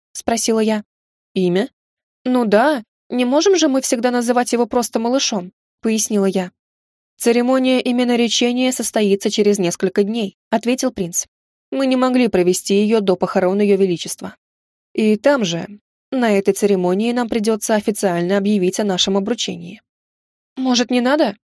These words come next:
испугалась я. «Все и так знают», — усмехнулся Бастиан. «Это просто дань этикету. Я буду назначен регентом и должен представить невесту. Но если связь будет разорвана и мы расстанемся, тогда объявим о расставании.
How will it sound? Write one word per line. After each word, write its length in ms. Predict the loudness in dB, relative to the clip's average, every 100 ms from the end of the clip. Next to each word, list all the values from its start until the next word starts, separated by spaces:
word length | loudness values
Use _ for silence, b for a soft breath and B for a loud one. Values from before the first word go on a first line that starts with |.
| _
испугалась 600 | -8 -4 0 0 0 -2
я. 180 | -8 -10 _ _ _ _ _ _ _
«Все 300 | 0 4 4
и 40 |
так 260 | 4 0 0
знают», — 440 | -2 -4 -6 _ _ _
усмехнулся 600 | -6 -2 -2 -2 -4 -2 -2
Бастиан. 520 | -2 -4 -10 -10 -20 _ _ _ _
«Это 260 | 0 2 2
просто 320 | 4 2 0
дань 240 | 0 0
этикету. 480 | 0 -2 -4 -8 -12 _ _ _ _ _
Я 220 | 4 4
буду 200 | 4 0
назначен 480 | 0 0 -2 0 2
регентом 540 | 2 2 0 -2 -4 -8 _ _
и 80 | -2
должен 380 | 2 2 2 0
представить 500 | -2 0 2 2 0
невесту. 440 | -2 -4 -4 -12 _ _ _ _ _
Но 260 | -4 0 0
если 380 | 2 0 0 -6
связь 340 | 0 0 2
будет 300 | 0 -2 0
разорвана 520 | 0 0 0 0 -2
и 180 | -4 -4
мы 120 | 0
расстанемся, 720 | 0 0 -4 -2 -2 -2 -4 -6 _ _ _ _ _
тогда 380 | 2 4 4 4
объявим 360 | 4 2 0 0
о 80 | -2
расставании. 720 | -2 0 0 0 -2 -6